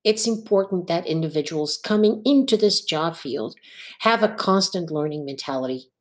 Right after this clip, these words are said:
humbleness, capacity and willingness to learn and listen, and also focus and discipline in order to manage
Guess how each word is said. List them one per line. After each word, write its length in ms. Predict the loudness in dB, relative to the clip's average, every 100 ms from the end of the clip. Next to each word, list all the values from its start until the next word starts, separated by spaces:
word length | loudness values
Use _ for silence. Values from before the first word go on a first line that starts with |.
| _
humbleness, 720 | 2 4 6 4 2 0 -2 -8 _ _ _ _ _ _ _ -8
capacity 680 | -4 0 4 4 6 8
and 140 | 8 6
willingness 380 | 4 2 2 0
to 100 | 0
learn 380 | 0 -2 -6 -12 _ _ _ _ _ 0
and 200 | 2 2
listen, 440 | 4 2 0 -6 _ _ _ _ _ -20 -20 -14 -2
and 200 | 4 4
also 680 | 4 2 2 0 -2 -4 -10 _ _ _ _ _ _ _ _ _
focus 500 | 2 4 4 0 0
and 140 | -2
discipline 500 | -4 -4 -6 -14 -16 _ _ _ 2
in 140 | 4
order 180 | 4 0
to 140 | -2
manage 400 | -2 -2 -2 -4